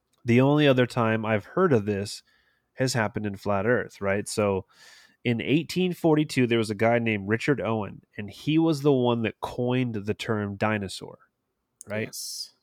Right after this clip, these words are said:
Speaker 1: Okay. They didn't even know what it looked like. They had no idea, because no one up to that point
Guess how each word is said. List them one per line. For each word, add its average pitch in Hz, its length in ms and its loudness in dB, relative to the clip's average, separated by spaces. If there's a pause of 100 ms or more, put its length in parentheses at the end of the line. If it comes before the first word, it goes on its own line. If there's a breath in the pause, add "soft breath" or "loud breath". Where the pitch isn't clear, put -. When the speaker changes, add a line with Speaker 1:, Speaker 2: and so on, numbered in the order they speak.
(120)
Speaker 1:
Okay. 104 300 -4 (720)
They 135 300 4
didn't 170 440 4 (120)
even 135 400 0
know 127 180 6
what 127 160 8
it 110 140 2
looked 110 460 0
like. - 440 -8 (340)
They 117 80 0
had 110 120 0
no 131 260 4
idea, 123 340 6
because 110 420 -2
no 107 320 4
one 107 300 -2 (160)
up 143 300 0
to 170 160 2
that 151 280 2
point 123 380 -2